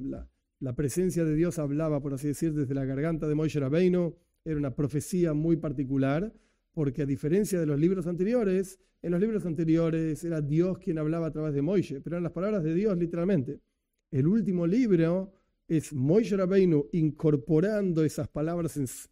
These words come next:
en su interior, él, esto es mío, esto yo lo entiendo, y luego transmitiendo esas palabras al pueblo de Israel. Quiere decir que cuando Moishe Rabbeinu nos dice, "Escucha Israel, Dios nuestro Señor, Dios es uno", es porque él lo tenía incorporado en su,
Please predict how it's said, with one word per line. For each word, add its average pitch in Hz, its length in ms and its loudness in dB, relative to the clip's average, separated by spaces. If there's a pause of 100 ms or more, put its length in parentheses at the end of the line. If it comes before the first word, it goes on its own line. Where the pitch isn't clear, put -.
en 170 140 -4
su 202 180 -2
interior, 165 580 2 (520)
él, 147 420 4
esto 190 220 0
es 147 60 2
mío, 143 360 0
esto 190 160 -2
yo 165 100 0
lo 180 80 2
entiendo, 156 540 2 (300)
y 147 60 4
luego 196 400 6
transmitiendo 156 800 -2
esas 175 180 -4
palabras 208 640 0 (240)
al 147 160 -2
pueblo 170 260 4
de 151 60 4
Israel. 135 380 -2
Quiere 160 180 -2
decir 170 260 -2
que 170 340 2 (1600)
cuando 127 320 2
Moishe 170 320 0
Rabbeinu 180 280 2
nos 151 120 0
dice, 170 300 0
"Escucha 180 500 -2
Israel, 165 580 -2
Dios 170 180 4
nuestro 151 240 -4
Señor, 165 260 -4
Dios 175 160 0
es 175 120 -8
uno", 214 200 0
es 165 60 -2
porque 156 260 0
él 233 80 4
lo 208 80 4
tenía 190 280 2
incorporado 170 720 0
en 165 100 0
su, 165 240 -2